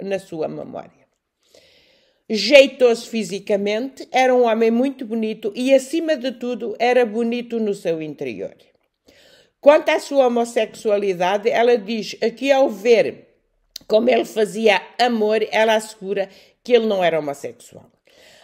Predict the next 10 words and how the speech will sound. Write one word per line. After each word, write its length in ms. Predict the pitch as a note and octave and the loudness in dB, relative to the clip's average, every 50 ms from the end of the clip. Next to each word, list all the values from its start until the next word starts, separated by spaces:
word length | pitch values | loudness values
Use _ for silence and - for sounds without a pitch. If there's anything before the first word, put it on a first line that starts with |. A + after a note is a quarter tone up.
| _ _ | _ _
Além 380 | - C4 D4 D4 D4+ D4+ D4+ C#4+ | 2 4 6 6 6 6 4 2
disso, 340 | A3+ B3+ A3+ G#3 - - G3 | -2 -2 -4 -4 -4 -4 -4
muitas 360 | B3+ C#4+ C4 A#3+ C4 B3+ B3+ | -4 -2 0 0 0 0 0
raparigas 600 | - B3+ A#3 - G#3+ G3+ G#3+ G3 F#3+ G3 F3 G#3 | -2 -6 -4 -4 -4 -4 -4 -2 -4 -4 -4 -4
o 60 | G3+ | -4
galavam, 600 | F#3 A3 A3 A#3 B3+ C4 C4 C#4 C4 C#4 D4+ C#4 | 0 0 2 2 2 2 2 0 0 0 -2 -2
andavam 420 | A3+ B3 A#3+ A#3 F#3+ G3+ F3+ G3 F#3 | -2 -2 -2 0 -2 -2 -2 -2 -4
à 100 | E3 F3 | -4 -2
volta 380 | E3+ G3 G3+ G3 G3 - D3+ | -2 0 -2 -2 -2 -4 -8
dele. 400 | A#2+ - - D#2 - - _ _ | -8 -8 -12 -18 -18 -20 _ _